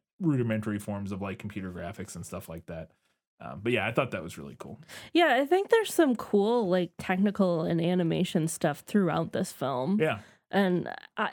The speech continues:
Speaker 2: I thought, though, it was kind of a shame the character designs overall I didn't think were very interesting.
Speaker 1: It's in-, yeah, I mean, it's definitely not as interesting as some other Disney stuff, but I think
Speaker 2: Mm-hmm.
Speaker 1: the characters were more interesting than, like, The Last Unicorn.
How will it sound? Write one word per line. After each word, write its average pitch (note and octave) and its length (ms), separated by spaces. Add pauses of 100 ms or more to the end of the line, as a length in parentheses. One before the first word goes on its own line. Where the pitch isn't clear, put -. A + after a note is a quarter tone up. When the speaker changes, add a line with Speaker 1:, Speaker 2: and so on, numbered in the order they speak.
Speaker 2:
I A3+ 160
thought, C#4+ 260
though, A3+ 180
it D#3 40
was G3+ 100
kind A3 260
of G3+ 80
a F3+ 80
shame F3 440
the F3+ 180
character F#3 500
designs E3 540
overall D#3+ 500
I B2+ 100
didn't - 340
think F3 260
were F3+ 80
very D#3 300
interesting. D#3+ 800 (120)
Speaker 1:
It's G#3+ 160
in-, A3+ 260
yeah, G3+ 440
I F#3 100
mean, G#3+ 160
it's G#3+ 140
definitely A#3+ 400
not F#3+ 260
as E3 180
interesting D#3+ 520
as B2+ 120
some C#3+ 220
other B2+ 260
Disney B2 400
stuff, D3+ 400
but C3 280
I G#3+ 100
think G#3 80 (140)
Speaker 2:
Mm-hmm. F3 80
Speaker 1:
the C3 140
characters C#3 600
were A#2+ 220
more A#2+ 320
interesting A#2 720
than, G#2+ 320
like, F#2+ 220
The G#2 100
Last F#2+ 280
Unicorn. C#3 520